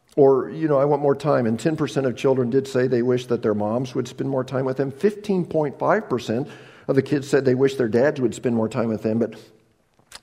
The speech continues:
but when the kids were asked this question, a thousand young people from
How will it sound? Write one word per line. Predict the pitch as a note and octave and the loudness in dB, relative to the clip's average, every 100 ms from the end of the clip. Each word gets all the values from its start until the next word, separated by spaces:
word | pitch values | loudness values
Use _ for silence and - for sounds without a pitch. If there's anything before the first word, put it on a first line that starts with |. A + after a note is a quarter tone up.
| - | -2
but | G#3+ | 2
when | G#3 A3+ G3 | 2 2 2
the | E3+ | 0
kids | - - D4 G#3 | 0 2 2 4
were | G3 | 4
asked | F3 F3+ - | 6 4 2
this | F#3+ | -2
question, | - A2 F#2 B2 | 0 -2 -2 -2
a | B2 | 2
thousand | D#3+ E3 E3+ F#3 | 4 4 2 0
young | E3 B2+ | 0 0
people | A2+ A2+ A#2 | -2 -2 -2
from | A#2+ C3 B2 | 0 0 -2